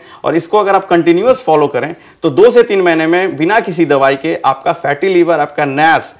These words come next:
बिल्कुल ही ठीक हो जाएगा। अगर ठीक ना हो तो मैं आपके सामने बैठा हूँ, आप मुझे टेक्स्ट करना, आप हमको मेल करना कि सर मेरा ठीक नहीं हुआ।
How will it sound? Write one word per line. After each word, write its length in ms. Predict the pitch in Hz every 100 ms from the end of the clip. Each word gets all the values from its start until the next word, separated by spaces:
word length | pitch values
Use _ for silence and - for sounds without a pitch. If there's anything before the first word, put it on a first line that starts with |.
| _ _ -
बिल्कुल 340 | 147 151 220 185
ही 120 | 175
ठीक 200 | 143 135
हो 80 | 120
जाएगा। 320 | 120 117 120
अगर 200 | 131 143
ठीक 240 | 143 170
ना 100 | 170
हो 160 | 170 -
तो 100 | 165
मैं 120 | 160
आपके 180 | - 151
सामने 280 | 143 151 160
बैठा 220 | 160 156
हूँ, 100 | 156
आप 140 | 147
मुझे 160 | 151 143
टेक्स्ट 260 | 147 156 -
करना, 360 | 147 160 180 - - -
आप 160 | - 135
हमको 200 | 131 135
मेल 220 | 143 175
करना 280 | 170 165 165
कि 100 | 156
सर 120 | 147
मेरा 200 | 147 143
ठीक 220 | 139 127 -
नहीं 100 | 107
हुआ। 160 | 107